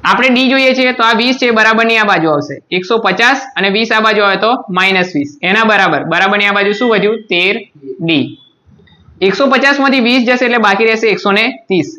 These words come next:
એના બરાબર તેર ડી. ડી જોડે તેર ગુણાકારમાં છે એટલે કઈ આવશે? નીચે ભાગાકારમાં. એટલે આનો એકસો ત્રીસ ભાગ્યા તેર કરશો એટલે જવાબ તમારો શું મળે તમને?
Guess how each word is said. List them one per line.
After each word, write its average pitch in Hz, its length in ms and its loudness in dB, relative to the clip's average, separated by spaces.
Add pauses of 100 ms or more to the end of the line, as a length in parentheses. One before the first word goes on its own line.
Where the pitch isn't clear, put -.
એના 196 220 0
બરાબર 196 380 2
તેર 185 320 0 (220)
ડી. 143 220 -4 (540)
ડી 240 180 2
જોડે 269 200 2
તેર 254 220 0
ગુણાકારમાં 226 600 2
છે 220 100 0
એટલે 208 240 -2
કઈ 247 160 0
આવશે? 214 220 0
નીચે 185 300 0 (220)
ભાગાકારમાં. 151 680 -2 (420)
એટલે 196 120 2
આનો 202 140 2 (220)
એકસો 185 200 0
ત્રીસ 226 260 0
ભાગ્યા 214 200 2
તેર 214 220 0
કરશો 220 200 -2
એટલે 196 140 2
જવાબ 175 240 2
તમારો 190 240 2
શું 220 160 -2
મળે 180 160 0
તમને? 160 260 0